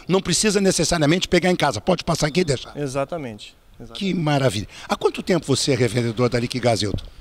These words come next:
Speaker 2: A gente está há onze anos no mercado.
Speaker 1: E você tem mais de uma revenda?
Speaker 2: Temos. Temos três lojas aqui em Porto Alegre.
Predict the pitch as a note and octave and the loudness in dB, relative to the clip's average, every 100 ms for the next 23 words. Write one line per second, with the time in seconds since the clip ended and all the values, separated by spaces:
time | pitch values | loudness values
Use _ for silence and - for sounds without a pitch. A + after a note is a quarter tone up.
0 | - C3 C#3+ D#3 - - F3 F3 E3+ D#3 | -16 -12 -10 -8 -8 -2 2 2 2 0
1 | D3+ D3 D#3+ F#3+ E3+ E3 D#3+ - B2+ D3 | -2 -2 -4 -4 -4 -4 -6 -10 -12 -10
2 | C#3+ A#2+ G#2+ G#2 _ _ A#2+ D3+ - F3+ | -8 -8 -12 -14 _ _ -14 -10 0 0
3 | F3+ F#3 E3+ F#3+ D#3 F#3+ F3 D#3 D#3 G#2+ | 2 2 4 4 4 4 4 2 0 -2
4 | - - - - C3+ A2 - - - B2+ | -14 -20 -14 -8 -6 -6 -12 -18 -16 -14
5 | B2 C3+ D3+ C#3+ C#3+ C3+ B2 C#3 C3 B2 | -14 -8 -6 -4 -6 -6 -12 -14 -14 -12
6 | B2 A#2 G#2 | -10 -10 -12